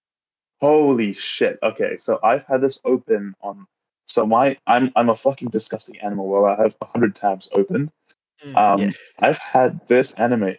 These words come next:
Speaker 1: open on my tab as a to watch for the longest time, for the last, like, month or two, 'cause I've heard so many people being like, "If you liked animations from, like, Kimetsu no Yaiba, that this
Speaker 2: Yeah.
Speaker 1: would,
Speaker 3: Yeah,
Speaker 1: like,
Speaker 3: yeah.
Speaker 1: hit the same spot." Um,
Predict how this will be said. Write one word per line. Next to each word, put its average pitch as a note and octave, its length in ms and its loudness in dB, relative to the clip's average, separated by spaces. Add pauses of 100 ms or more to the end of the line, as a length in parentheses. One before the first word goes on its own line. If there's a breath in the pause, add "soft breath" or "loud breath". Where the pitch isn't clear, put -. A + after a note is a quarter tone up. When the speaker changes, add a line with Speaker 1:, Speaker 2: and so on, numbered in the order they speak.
(120)
Speaker 1:
open A#2+ 280 0
on G2 120 -8
my G#2+ 160 0
tab G2+ 320 -6 (440)
as A2 180 0
a A2 240 0
to B2+ 200 0
watch G2+ 420 0
for - 180 -10
the G2+ 120 -6
longest G#2+ 560 0
time, G2+ 120 -16
for - 140 -20
the G#2 60 2
last, G#2 260 2
like, G#2+ 140 -12
month G#2 280 -2
or G2 60 -8
two, G2 280 -4
'cause - 300 -10 (680)
I've B2+ 240 4
heard C3 320 2 (120)
so - 340 0
many C3 120 0
people A2 200 2
being F#2+ 160 -4
like, G2 200 -6
"If G2+ 180 -4
you B2+ 200 4
liked G#2 400 0
animations G2+ 460 -6
from, G2 180 -20
like, F#2+ 160 -20
Kimetsu G2+ 380 -20
no F#2+ 60 -20 (120)
Yaiba, F#2 340 -10
that F#2 180 -2 (100)
this G#2+ 300 2
Speaker 2:
Yeah. B2 80 -6
Speaker 1:
would, G2+ 80 0
Speaker 3:
Yeah, G2 80 -2
Speaker 1:
like, - 100 -8
Speaker 3:
yeah. - 80 -16
Speaker 1:
hit - 180 -6
the - 60 -20
same G2 260 -20
spot." - 360 -2 (560)
Um, G2 400 2